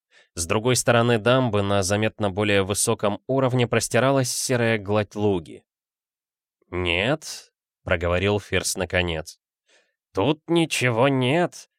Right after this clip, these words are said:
Может, с другой стороны насыпи?» Виит и его помощник двинулись вниз по дороге к реке. Над ними пели птицы. Ласковый ветерок заставлял трепетать листья на кустах. Из-под ног сыпались мелкие камешки.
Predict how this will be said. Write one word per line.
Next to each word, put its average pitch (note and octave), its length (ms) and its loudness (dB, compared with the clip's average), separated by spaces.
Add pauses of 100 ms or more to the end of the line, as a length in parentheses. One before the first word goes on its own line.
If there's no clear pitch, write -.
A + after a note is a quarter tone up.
(320)
Может, G2+ 320 0
с F#2+ 80 -4
другой G#2 480 0
стороны F#3+ 480 2
насыпи?» - 600 -2 (1120)
Виит C#3+ 360 -4
и C#3 80 2
его C3 200 2
помощник C#3+ 540 0
двинулись B2+ 500 0
вниз A#2+ 320 0
по B2+ 120 -2
дороге A#2+ 440 0
к - 80 -10
реке. F#2+ 440 -2 (440)
Над G2 300 -2
ними B2+ 220 0
пели A2 260 -2
птицы. G2 580 -4 (360)
Ласковый A2+ 540 0
ветерок A#2 460 0
заставлял A2+ 580 0
трепетать A#2+ 580 -2
листья A2+ 420 -2
на A2 160 0
кустах. - 580 0 (400)
Из-под F2+ 400 -2
ног A#2 260 0
сыпались F2+ 580 -2
мелкие F#2 460 0
камешки. F#2 600 -2